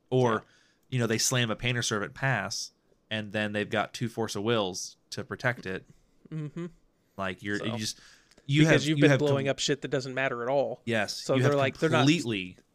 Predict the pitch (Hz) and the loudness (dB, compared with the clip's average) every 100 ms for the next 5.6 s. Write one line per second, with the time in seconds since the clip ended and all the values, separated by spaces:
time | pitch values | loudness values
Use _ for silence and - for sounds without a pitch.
0 | _ _ _ 139 127 135 147 143 143 135 | _ _ _ -8 -6 -4 -6 -4 -4 -6
1 | - - 151 139 131 139 - 139 - 131 | -8 -2 -2 -2 -6 -6 -6 -6 -6 -12
2 | - 135 147 - 139 127 - 120 135 131 | -12 -4 -4 -4 -8 -8 -6 -6 -6 -12
3 | 123 120 123 123 117 107 143 127 110 113 | -12 -10 -10 -10 -14 -10 -8 -8 -12 -10
4 | 104 98 98 98 120 151 139 - 104 165 | -10 -8 -6 -6 -4 -2 -2 -2 -4 0
5 | 151 143 117 107 - | 2 2 0 -6 -12